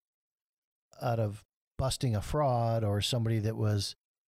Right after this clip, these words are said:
purposely trying to deceive the public with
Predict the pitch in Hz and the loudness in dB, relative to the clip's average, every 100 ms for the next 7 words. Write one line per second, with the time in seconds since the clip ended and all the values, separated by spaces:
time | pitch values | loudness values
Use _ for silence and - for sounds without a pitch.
0 | _ _ _ _ _ _ - 139 - - | _ _ _ _ _ _ -4 -4 -4 -4
1 | 120 127 117 104 104 - 120 107 - 120 | -2 0 0 0 -2 0 0 0 -2 0
2 | 113 113 - 117 107 - | 0 0 0 0 0 -4